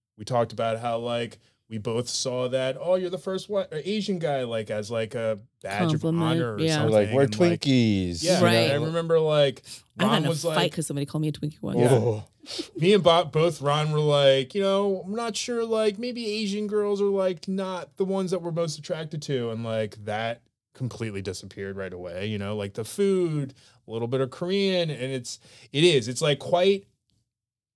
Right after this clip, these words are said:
Speaker 1: an amazing thing to see, thing to see when people find community.
Speaker 2: Right.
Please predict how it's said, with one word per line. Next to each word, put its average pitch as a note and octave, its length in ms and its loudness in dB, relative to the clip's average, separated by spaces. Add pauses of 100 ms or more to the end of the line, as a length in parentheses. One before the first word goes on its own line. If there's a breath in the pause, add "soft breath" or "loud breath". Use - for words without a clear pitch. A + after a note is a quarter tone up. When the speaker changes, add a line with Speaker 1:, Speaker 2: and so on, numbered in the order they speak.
Speaker 1:
an C#3+ 120 -2
amazing D3 600 -2
thing D3 160 -4
to C#3 140 -2
see, B2+ 300 -6
thing C3+ 300 -6
to B2+ 140 -8
see A#2 340 -6
when A#2+ 180 -6
people A#2+ 540 -4
find A2+ 560 -8 (120)
community. G2 760 -8 (120)
Speaker 2:
Right. D#3 320 -4